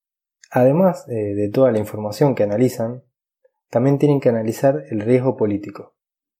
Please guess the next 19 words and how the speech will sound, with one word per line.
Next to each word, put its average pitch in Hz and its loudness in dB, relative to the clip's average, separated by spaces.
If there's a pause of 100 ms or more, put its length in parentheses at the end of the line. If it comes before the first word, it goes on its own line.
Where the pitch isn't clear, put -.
(920)
Según 113 -2
Wikipedia, 131 2 (340)
el 110 -6
riesgo 131 2
político 139 0 (380)
es 151 -2
un 143 2
tipo 151 2
de 123 6
riesgo 143 0
que - -8
enfrentan 120 -2
inversionistas, 110 -6
corporaciones 107 -2 (420)
o 104 -2
gobiernos, 120 0 (540)
en 110 -8
el 104 -4
cual 104 0